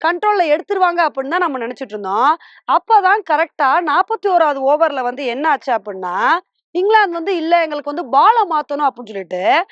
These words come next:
அம்பையர் கிட்ட ரெக்வெஸ்ட் வந்து வச்சிருக்காங்க. அந்த ஒரு சமயத்துல பாலே வந்து மாத்திருக்காங்க. இதுக்கப்புறம் தான் ஸ்ரீலங்காவோட விக்கெட் வந்து அடுத்தடுத்து வந்து போக ஆரம்பிச்சிருச்சுங்க.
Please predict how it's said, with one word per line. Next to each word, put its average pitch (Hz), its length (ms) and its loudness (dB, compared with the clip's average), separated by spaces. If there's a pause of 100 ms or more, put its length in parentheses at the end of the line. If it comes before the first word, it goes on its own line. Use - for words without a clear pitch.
(240)
அம்பையர் 415 460 2
கிட்ட 330 180 -2
ரெக்வெஸ்ட் 330 400 -2
வந்து 269 160 -2
வச்சிருக்காங்க. 214 480 -4 (560)
அந்த 466 340 2
ஒரு 392 260 0
சமயத்துல 330 640 0
பாலே 320 360 2
வந்து 311 220 -4
மாத்திருக்காங்க. 262 580 -2 (440)
இதுக்கப்புறம் 370 800 2
தான் 302 220 2
ஸ்ரீலங்காவோட 359 840 0
விக்கெட் 330 420 -6
வந்து 220 320 -4 (340)
அடுத்தடுத்து 415 560 0
வந்து 381 240 -4
போக 311 200 0
ஆரம்பிச்சிருச்சுங்க. 262 560 -4